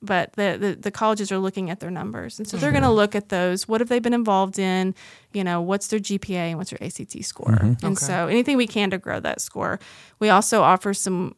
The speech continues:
Speaker 1: test prep classes on the weekends, uh, for the A C T. We have a program that's called Naviance that is also a thing that, um, our students, um, can participate in that helps, you know, us do some, like, career testing,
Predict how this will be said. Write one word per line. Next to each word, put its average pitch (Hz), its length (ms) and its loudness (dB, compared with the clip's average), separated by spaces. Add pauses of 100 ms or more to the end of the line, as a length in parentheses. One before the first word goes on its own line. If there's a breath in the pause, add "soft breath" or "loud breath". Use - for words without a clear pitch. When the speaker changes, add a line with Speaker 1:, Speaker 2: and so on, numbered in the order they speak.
(140)
Speaker 1:
test - 280 -4
prep - 200 -4
classes 190 440 0
on 190 80 -2
the 170 80 -2
weekends, 254 760 -2
uh, 196 160 -2
for 202 120 -6
the 202 80 -4
A 180 120 -2
C 214 180 -6
T. 202 460 0 (320)
We 226 120 2
have 226 140 6
a 214 40 6
program 202 400 0
that's - 220 -4
called 190 240 -4
Naviance 196 840 -4 (200)
that 185 280 -4
is 185 320 -6 (640 loud breath)
also 226 300 2
a 240 40 4
thing 233 280 0
that, 202 440 2
um, 190 300 -2
our 180 140 -2
students, 202 880 -2 (100)
um, 160 480 -6
can 208 180 -6
participate 214 500 -4
in 208 180 2
that 185 160 0
helps, - 560 -2
you 208 120 -6
know, 175 220 -4 (140)
us - 240 -4
do 202 240 -4
some, 196 300 -4
like, 175 240 -4
career 285 260 -2
testing, 240 640 0